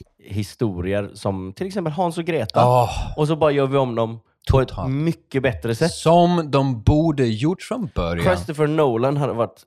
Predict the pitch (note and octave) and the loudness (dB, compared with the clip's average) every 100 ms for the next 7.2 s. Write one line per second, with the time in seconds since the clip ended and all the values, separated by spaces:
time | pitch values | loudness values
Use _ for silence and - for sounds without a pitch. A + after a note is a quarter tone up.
0 | _ - - A#2+ - D#2+ - D3+ D#3+ G3 | _ -6 -2 -2 -4 -4 2 2 2 -2
1 | D3+ F3+ F#3+ E3 - - B2 A#2+ F#3+ A#3 | 0 4 6 4 2 2 4 6 4 4
2 | F#3+ - C#3+ G#2+ C#3 F#3 F3 G3+ A#3+ A3+ | 2 2 0 2 4 4 8 8 8 6
3 | A3 G3 F#3+ - - D4+ - B3+ A3+ A#3 | 6 4 4 0 0 2 2 2 4 4
4 | - F#3 G3 F#3+ E3+ D#3+ C#3 D3+ E3+ G3 | 2 4 4 4 4 2 4 4 4 6
5 | B3 F#3+ F2+ - - D3+ G#3 B2+ - - | 6 4 0 -6 2 6 6 6 2 2
6 | C#3 B2+ B2 D#3 F#3+ D#3+ D3+ D3 D3 D#3 | 2 2 0 2 4 4 4 4 4 4
7 | B2 | 2